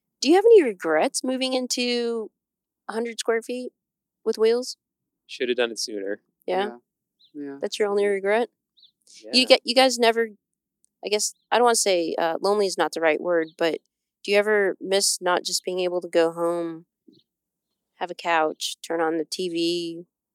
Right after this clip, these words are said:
Speaker 1: you know, like, that routine kinda thing?
Speaker 2: I thought I would,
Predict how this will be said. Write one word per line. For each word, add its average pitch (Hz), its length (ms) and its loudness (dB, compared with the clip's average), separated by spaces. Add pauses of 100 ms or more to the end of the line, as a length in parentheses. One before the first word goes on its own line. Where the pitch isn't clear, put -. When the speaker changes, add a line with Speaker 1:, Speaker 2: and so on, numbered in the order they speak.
(260)
Speaker 1:
you 170 100 -6
know, 156 320 0
like, 165 180 0
that 185 180 4
routine 196 800 0 (140)
kinda 202 200 -4
thing? 226 360 -4 (1080)
Speaker 2:
I 143 60 -18
thought 220 200 0
I 226 40 4
would, 110 440 6